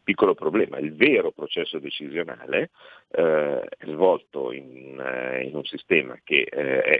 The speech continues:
del tutto non previsto dalla Costituzione perché è la cabina di regia, ma soprattutto, eh, e qui, eh, è, è una delle, delle cose che a me danno più fastidio,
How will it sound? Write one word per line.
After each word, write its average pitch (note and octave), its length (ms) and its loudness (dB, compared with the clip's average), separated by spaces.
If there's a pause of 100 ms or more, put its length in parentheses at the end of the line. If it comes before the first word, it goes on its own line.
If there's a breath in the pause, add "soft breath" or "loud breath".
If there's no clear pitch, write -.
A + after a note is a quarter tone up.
(120)
del D2 260 -4
tutto D#2+ 360 -2
non G2+ 260 2
previsto D2+ 520 -2
dalla C2+ 120 4
Costituzione D2 760 -4
perché - 360 -2
è B1 120 -6
la B1+ 80 -4
cabina C2 340 -10
di B1+ 160 -6
regia, A#2 420 0 (440 loud breath)
ma - 180 4
soprattutto, - 960 0
eh, C2+ 480 -4
e - 120 -10
qui, D#2 260 -6
eh, B1 920 -4
è, C#2 200 -2
è C2+ 200 0
una C2+ 300 0
delle, C2 360 -2
delle B1+ 240 0
cose C2 300 2
che - 100 -4
a - 40 2
me C#2+ 120 0
danno B1+ 240 -4
più - 160 -14
fastidio, - 600 -2